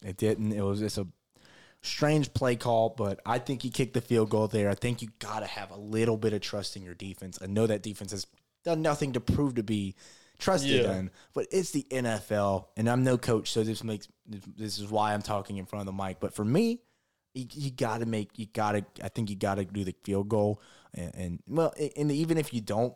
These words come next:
Speaker 1: do a field goal, I think you gotta have a little bit of trust in your defense to a certain extent.
Speaker 2: Yeah.
Speaker 1: You know, I know it's Josh Allen, I know it's the Bills' offense, but they weren't, like, scoring crazy in that game. The Bills weren't going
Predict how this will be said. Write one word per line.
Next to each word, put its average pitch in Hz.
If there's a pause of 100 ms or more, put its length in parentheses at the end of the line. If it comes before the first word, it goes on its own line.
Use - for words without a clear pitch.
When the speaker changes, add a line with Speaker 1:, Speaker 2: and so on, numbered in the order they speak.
(100)
Speaker 1:
do 135
a -
field 139
goal, 135
I 120
think 135
you 127
gotta 117
have 107
a 98
little 98
bit 92
of 87
trust -
in 98
your 90
defense 80
to -
a 80
certain -
extent. 90
Speaker 2:
Yeah. 104 (380)
Speaker 1:
You 87
know, 82 (320)
I 101
know 120
it's 113 (320)
Josh 101
Allen, 95
I -
know 107
it's 104
the 104
Bills' 95
offense, 87
but - (100)
they 131
weren't, 160
like, 120 (260)
scoring 123
crazy 113
in 85
that 85
game. 90
The 92
Bills 135
weren't 123
going 110